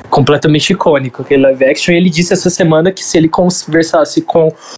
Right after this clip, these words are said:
o elenco original do, da, do, dos filmes, eles, ele conseguiria trazer eles de volta pra um terceiro filme, né? Quem sabe, né? <laughs> Enfim, gente, esse filme é um clássico. Ele começa,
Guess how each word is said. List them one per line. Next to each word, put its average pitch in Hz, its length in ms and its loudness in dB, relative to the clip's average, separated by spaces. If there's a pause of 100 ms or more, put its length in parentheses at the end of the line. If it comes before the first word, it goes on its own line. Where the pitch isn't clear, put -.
(460)
o 165 160 2
elenco 156 420 -2
original 143 680 2
do, 143 340 2
da, 135 180 2
do, 135 380 0
dos 143 260 2
filmes, 160 340 2
eles, 160 420 0
ele 151 180 2
conseguiria 160 480 2
trazer 151 300 0
eles 147 140 2
de 165 100 0
volta 156 360 0
pra 160 140 2
um 147 60 0
terceiro 165 420 0
filme, 135 360 -2
né? 135 140 -6 (540)
Quem 320 140 2
sabe, - 420 -8 (100)
né? 165 200 0 (260)
<laughs> - 280 2 (640)
Enfim, 190 340 2
gente, 139 260 -2
esse 175 180 0
filme 202 300 2
é 185 80 2
um 208 60 0
clássico. 151 640 -2
Ele 175 240 2
começa, 180 580 0